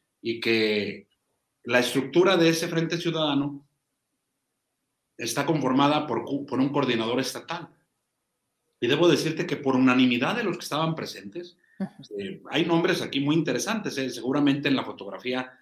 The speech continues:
Speaker 1: se alcanzaron a ver los que estaban ahí en las primeras filas, sí.
Speaker 2: Sí.
Speaker 1: Actores con una gran representación y por unanimidad determinaron que la licenciada Norma Castorena fuera la coordinadora estatal,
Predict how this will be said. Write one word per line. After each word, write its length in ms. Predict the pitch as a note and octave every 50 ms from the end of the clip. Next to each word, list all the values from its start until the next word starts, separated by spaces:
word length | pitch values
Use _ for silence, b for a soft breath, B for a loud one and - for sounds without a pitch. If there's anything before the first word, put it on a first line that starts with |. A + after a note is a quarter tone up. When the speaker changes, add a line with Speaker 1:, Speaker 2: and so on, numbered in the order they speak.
| B
Speaker 1:
se 100 | _ -
alcanzaron 420 | G2 F#2 F#2+ F#2 - A2+ C3+ E3 D3+
a 60 | A#2
ver 120 | A#2 A#2+
los 120 | B2+ A#2 -
que 40 |
estaban 300 | - - A#2 A2+ A2 G#2
ahí 360 | G2 G2 G2+ G#2 G2+ - G2+ - _ _ _ _ _ _ _ _ _ _ _ _ _ -
en 60 | G#2+
las 100 | G2+ G#2
primeras 360 | G2 F#2 F#2 G#2+ A2 A2 -
filas, 240 | - - A#2 A2+ G2+
sí. 220 | - A2+ - - B B B
Speaker 2:
Sí. 280 | - - - F#3 F3+ F#3+ - A2 D3 D#3+
Speaker 1:
Actores 300 | - - E3 F3 F3 E3+
con 120 | - A#2 A#2
una 180 | B2+ C3+ C3+
gran 220 | C3 B2+ B2+ C3 C#3
representación 960 | D3 D3+ - A#2+ A2 - G#2+ G2+ G2 G2 F#2 E2+ - G2 G#2+ C3+ D#3+ D#3+ b b b b b b b b _
y 120 | _ A#2 A2+
por 180 | A#2 A#2 A2+
unanimidad 840 | A2+ A2+ A2+ A2 A2 A2 G#2+ A2 G#2+ A2 A#2+ B2+ C#3+ D3+ D3 - - - _ _ _ _ _ _ _ _ _ _
determinaron 840 | - G#2+ A2 G#2+ - G#2+ G#2+ A2+ A#2 A2+ B2 C3+ C#3+ C#3+ C#3+ C#3 -
que 640 | - A#2 A2 G#2+ G2+ G2 F#2+ F#2 F2+ F2+ F2+ F2+ -
la 140 | A2 G#2+
licenciada 420 | G#2 G#2 G#2 G#2+ - B2+ C3+ C#3 C#3
Norma 260 | C#3 C#3 C#3+ C#3+ C#3+
Castorena 480 | C#3+ C3 - - C#3 C3 C3 C3 C3 B2+
fuera 220 | - A#2+ A#2+ C3+
la 160 | C3+ B2+ B2 -
coordinadora 560 | G#2+ G#2+ G2+ G2+ F#2+ F#2+ F#2 G#2+ A#2 B2+ B2
estatal, 480 | - - - D#2+ - - - C#3 C#3